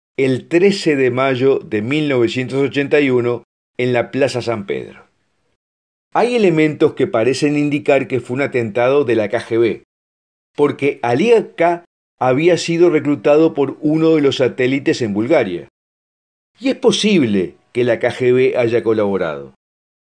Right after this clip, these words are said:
pero la orden salió de dentro del Vaticano, de quienes querían tapar sus tramoyas y además estaban infiltrando a la iglesia para cambiarla.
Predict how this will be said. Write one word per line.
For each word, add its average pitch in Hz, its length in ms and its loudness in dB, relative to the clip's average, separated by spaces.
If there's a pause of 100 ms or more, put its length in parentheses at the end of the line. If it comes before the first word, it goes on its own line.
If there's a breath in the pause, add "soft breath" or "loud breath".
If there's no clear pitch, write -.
(220)
pero 90 260 -4
la 107 140 0
orden 156 640 4
salió 123 640 2
de 160 160 4
dentro 123 560 0
del 98 120 0
Vaticano, 80 680 -8 (540)
de 120 180 -4
quienes 123 300 -4
querían 170 640 0
tapar 185 480 0
sus 147 240 -2
tramoyas 117 840 0 (220)
y 123 140 -2
además 139 440 0
estaban 160 440 0
infiltrando 156 720 0
a - 20 4
la 160 80 2
iglesia 139 420 0
para 113 200 -2
cambiarla. 82 580 -6